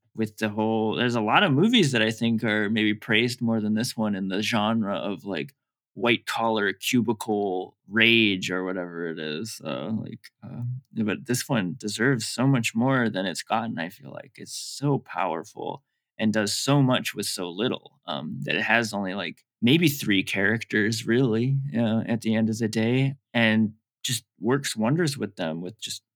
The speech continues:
stationary shots and letting the dialogue flow and letting actors find their way with a character and be convincing and do what they do best. Yeah, it, it, it is such a testament to that, that you don't need much. You really don't need much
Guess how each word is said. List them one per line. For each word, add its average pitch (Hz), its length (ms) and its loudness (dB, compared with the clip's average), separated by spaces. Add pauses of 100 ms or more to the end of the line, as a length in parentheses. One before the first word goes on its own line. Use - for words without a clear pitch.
(160)
stationary 135 800 2
shots 127 640 0
and 104 400 0
letting 113 280 2
the 120 80 2
dialogue 117 640 2
flow 104 580 -4
and 104 140 -2
letting 107 420 0 (220)
actors 120 720 2 (400)
find 127 420 4
their 120 140 4
way 113 240 2
with 117 200 0
a 107 60 -4
character 117 640 0
and 107 180 2
be 107 120 0
convincing 117 680 0
and 95 140 -4
do 117 460 2 (260)
what - 120 -6
they 107 140 2
do 95 180 0
best. 120 580 -2 (200)
Yeah, 131 340 -2 (100)
it, 110 220 -4
it, 113 320 0
it 107 160 0
is 107 380 -4
such 120 280 -4
a 127 60 4
testament 117 580 0
to 107 80 -8
that, 104 260 -2
that 104 160 -6
you 104 100 -4
don't 139 180 2
need 156 200 4
much. - 560 0
You 104 140 -6
really 113 220 -2
don't 110 320 -2
need 95 220 -6
much - 560 -8